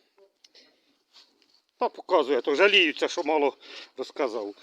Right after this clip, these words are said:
Вивів брат наверх, як тут зробили, мішало. Вивели ми з братом наверх ось так воздухофільтр. Дуже хорошо він працює, особливо як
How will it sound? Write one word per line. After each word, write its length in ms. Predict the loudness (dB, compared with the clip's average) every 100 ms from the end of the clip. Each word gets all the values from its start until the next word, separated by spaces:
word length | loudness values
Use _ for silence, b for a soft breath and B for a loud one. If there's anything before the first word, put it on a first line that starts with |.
| B B B -8
Вивів 420 | 0 2 2 -2
брат 480 | 0 2 2 -2 -18 B B B B B _ B B B B -4
наверх, 380 | 0 2 0
як 120 | -2 -6
тут 200 | -8 -4
зробили, 420 | -2 0 0 2
мішало. 580 | 0 0 -2 -2 -2 -4 -12 B B B B
Вивели 400 | 2 2 2 0
ми 120 | 0
з 40 | -2
братом 400 | 0 0 0 0
наверх 440 | 2 2 0 -2
ось 160 | -6 -2
так 420 | -2 -2 -4 -16
воздухофільтр. 1000 | -12 -10 -10 -10 -10 -10 -12 -16 -20 -20 -20 -20 _ _ _ b b b b b _
Дуже 300 | -6 0 0
хорошо 480 | 0 0 -2 -2 -4
він 140 | -4
працює, 520 | -4 -6 -6 -6 -2
особливо 460 | -2 -2 -4 -2 0
як 200 | -2 -6